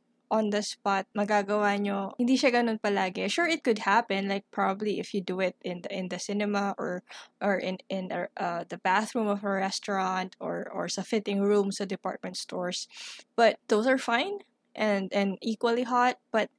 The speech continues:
if you really wanna enjoy sex in public at its finest, then you have to know that planning is a very big part of the whole shenanigan, you know? It's,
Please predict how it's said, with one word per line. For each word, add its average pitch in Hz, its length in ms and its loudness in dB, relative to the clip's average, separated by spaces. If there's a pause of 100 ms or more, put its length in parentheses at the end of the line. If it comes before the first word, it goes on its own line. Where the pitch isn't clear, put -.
(380)
if - 220 -4
you 233 100 4
really 233 380 0
wanna 202 460 0 (520)
enjoy 208 640 2
sex - 380 -2
in 254 100 0
public 226 480 -2 (160)
at 202 140 2
its 208 160 -4
finest, 233 560 0
then 202 260 2 (800)
you 226 120 0
have 247 340 6
to 247 60 2
know 247 240 4
that 214 240 0 (400)
planning 247 640 4 (520)
is 233 200 2
a 220 100 4
very 220 380 4
big 202 320 0
part - 480 -2 (720)
of 208 200 2
the 202 80 4
whole 202 380 2
shenanigan, 190 1200 -2
you 202 160 0
know? 220 260 6 (280)
It's, - 360 0